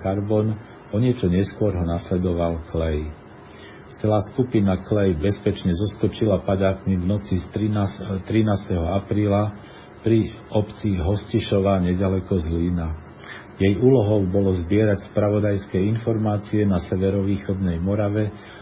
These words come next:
odovzdávať ich Londýnu a spolupracovať s domácim odbojom pri organizovaní boja proti okupantom.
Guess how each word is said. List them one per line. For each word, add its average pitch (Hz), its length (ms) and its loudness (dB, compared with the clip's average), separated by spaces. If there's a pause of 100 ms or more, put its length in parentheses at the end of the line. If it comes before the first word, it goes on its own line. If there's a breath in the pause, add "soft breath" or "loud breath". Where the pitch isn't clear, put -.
(200 loud breath)
odovzdávať 107 720 2
ich - 0 -
Londýnu 104 720 2
a 120 160 -2
spolupracovať 95 880 0
s 80 80 -8
domácim 92 480 0
odbojom 98 560 0
pri 82 240 -4
organizovaní 98 880 0
boja 87 320 0
proti 85 400 -4
okupantom. 78 640 -6